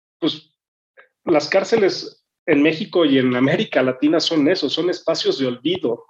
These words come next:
eh, son espacios de señalamiento y de pobredumbre, ¿no? Y, y algo que es realmente doloroso, también lo mencionaba al inicio de la entrevista,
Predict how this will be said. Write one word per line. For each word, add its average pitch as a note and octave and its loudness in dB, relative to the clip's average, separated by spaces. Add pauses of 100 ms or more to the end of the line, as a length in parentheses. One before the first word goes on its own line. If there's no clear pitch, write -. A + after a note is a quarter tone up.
(180)
eh, C3 -4
son C#3+ 0
espacios D3+ 0 (480)
de C#3 0
señalamiento C#3 2 (220)
y A#2+ -2 (340)
de A#2+ -12
pobredumbre, A#2+ 0 (100)
¿no? C3+ -6
Y, C3 -2
y C3+ 4
algo D3 2
que D#3 0
es - -4 (380)
realmente C#3+ 0
doloroso, C3 -2 (260)
también B2 -6
lo C3 -2
mencionaba A#2+ -2
al B2 -2
inicio A#2 -2
de C3 -4
la A#2+ -2
entrevista, A#2 -4